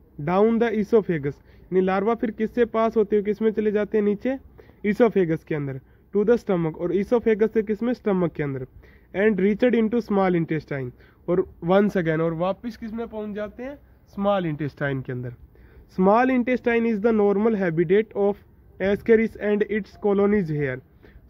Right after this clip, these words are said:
Small intestine के अंदर क्या है कि ये normal habitat, इनका normal आवास है Ascaris lumbricoids का, इनकी colonies होती है यहाँ पे। Within intestine parasite molts twice and mature into adult worm,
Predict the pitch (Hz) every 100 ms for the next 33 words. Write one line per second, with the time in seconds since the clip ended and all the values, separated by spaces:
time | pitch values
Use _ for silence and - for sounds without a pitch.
0 | - 180 202 240 240 262 - 233 233 240
1 | 233 226 226 214 208 220 220 196 196 214
2 | 190 175 170 202 208 208 202 190 185 185
3 | 208 - 156 151 175 190 208 214 - _
4 | - - - 185 196 220 220 202 190 190
5 | 180 165 151 - 165 170 190 208 185 180
6 | 190 165 156 - 143 135 127 123 120 -
7 | _ _ - - - - - - - -
8 | - - - 196 202 247 214 220 233 233
9 | 233 226 214 202 185 170 175 190 - -
10 | - - 170 185 220 220 - 202 175 165
11 | 190 - _ _ - 196 202 202 202 220
12 | 220 214 208 233 190 165 143 139 127